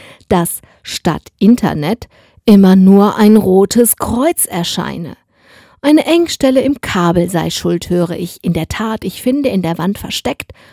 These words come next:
einen Kabelbruch. Es ist Freitagmittag, ich ziehe los, kaufe ein neues D-S-L-Kabel. Mein Herz pocht, als ich es anschließe, und nichts,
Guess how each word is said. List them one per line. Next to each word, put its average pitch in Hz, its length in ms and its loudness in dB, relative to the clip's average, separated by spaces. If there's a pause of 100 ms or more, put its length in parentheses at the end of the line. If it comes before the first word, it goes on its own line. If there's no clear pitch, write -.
(160)
einen 208 520 4
Kabelbruch. 185 1040 -2 (320)
Es 190 200 0
ist 180 200 -2
Freitagmittag, 185 960 -2
ich 190 180 -8
ziehe 202 320 0
los, 202 380 0
kaufe 262 400 -6
ein 196 120 0
neues 233 360 -4
D-S-L-Kabel. 185 1040 -8 (500)
Mein 165 380 0
Herz 185 520 -6
pocht, - 480 -10
als 175 160 -10
ich 175 140 -12
es - 140 -10
anschließe, 185 680 -2 (120)
und 339 440 4 (760)
nichts, 196 920 0